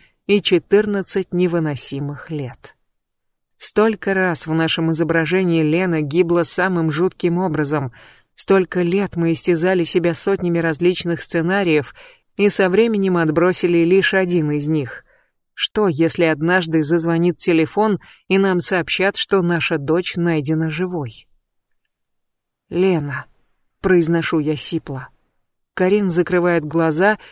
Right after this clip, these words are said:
и делает несколько неуклюжих шагов назад. Наконец упирается спиной в стену и медленно оседает на пол.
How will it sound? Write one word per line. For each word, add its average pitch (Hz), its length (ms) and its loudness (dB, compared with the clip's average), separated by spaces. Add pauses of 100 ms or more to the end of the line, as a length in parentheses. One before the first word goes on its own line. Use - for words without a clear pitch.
(140)
и 180 120 6
делает 196 420 2
несколько 175 580 0
неуклюжих 170 760 0
шагов 151 480 -4
назад. 160 560 -4 (460)
Наконец 175 640 0
упирается 175 520 -2
спиной 175 400 0
в - 80 -8
стену 190 400 -2
и 175 100 2
медленно 170 680 0
оседает 151 640 -4
на 160 240 -4
пол. 127 260 -12